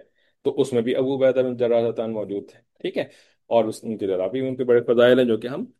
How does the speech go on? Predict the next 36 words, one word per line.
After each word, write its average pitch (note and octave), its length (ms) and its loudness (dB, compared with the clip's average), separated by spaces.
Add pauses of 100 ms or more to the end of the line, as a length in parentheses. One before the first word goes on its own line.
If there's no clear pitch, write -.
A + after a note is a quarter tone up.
(120)
जब A2 120 -4
उनकी A2+ 180 -6
बारी G#2 280 2
आएगी A#2+ 260 2
तो B2 100 -12
फिर A#2+ 140 -8
हम A2+ 100 -4
पढ़ेंगे। B2+ 420 -2 (580)
तो D#3+ 500 8
सईद E3 340 6
बिन G3 120 2
जैद D3+ 120 6
रज़ियल्लाहु C#3+ 320 4
अन्हु C3+ 100 -2
जो C3 100 -2
हैं C3+ 380 -6 (240)
ये C3+ 560 4 (2000)
दसवें F3 500 -2
या D#3 140 4
आखिरी C3+ 460 2
अगर D#3 180 2
फरमाया C#3 420 -4
तो D3 120 -4
इसकी - 220 -8
शायद D#3 420 0
वजह C#3 340 2
ये C#3 180 2
है A2+ 40 -2 (400)
कि E3+ 80 -4
ये G#3 440 2 (300)
इतने G3+ 320 -6
कोई G#3+ 120 -6
मशहूर F3+ 600 -2
सहाबी D3+ 480 -2 (120)
नहीं C#3 320 -4
है। F2+ 120 -14